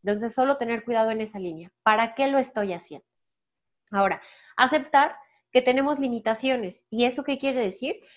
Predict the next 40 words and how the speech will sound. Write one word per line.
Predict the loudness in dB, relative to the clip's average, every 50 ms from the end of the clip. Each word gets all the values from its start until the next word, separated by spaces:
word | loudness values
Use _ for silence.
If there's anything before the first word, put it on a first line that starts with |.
| _ _
Que | 2
a | 2
lo | 4
mejor | 2 2 2 4 4
hay | 4 4 2 2
cosas | -2 -2 0 -2 -4 -4
que | -4 -4 -2
no | 0 0 0 0 0
puedo | -2 0 0 0 -2
comprar | -4 -6 -8 -6 -4 -4 -4 -4 -6 -10 _ _ _ _ _ _ _ _ _ _
y | 0 0 0 2
que | 4 2
eso | 4 2 2
no | 0 0 2
me | 2 2
hace | 0 0 -2
una | -4 -2 -2 -4
mejor | -4 -4 -6 -4 0 2 2 2 2
o | 0 -2 -6 _ _
peor | 0 0 0 0 0 -2
persona. | -6 -8 -6 -6 -8 -8 -8 -8 -12 _ _ _ _ _ _
Probablemente | 4 8 8 10 10 8 6 2 -2 -2
no | 0 0
las | 0 0
puedo | 0 0 0 0 0
comprar | 0 -4 -2 0 2 2 4
ahora. | 4 4 4 4 2 0 -2 -6 _ _ _ _ _ _ _ _ _ _
Y | -6 -6 -2 0
tener | -2 0 2 2 2 2
mucho | 0 -2 -4 -2 -4 -2
cuidado | 0 4 4 6 6 4 2
con | 0 -4 -4 -4
esa | -4 -2 -2
línea | -2 -2 -2 -2 -2 -2 -2
de, | -2 -2 -2 -4
"Es | -4 -6 -6
que | -6 -8
eso | -6 -4 -6
es | -8 -8 _
caro". | -6 -6 -6 -6 -6 -10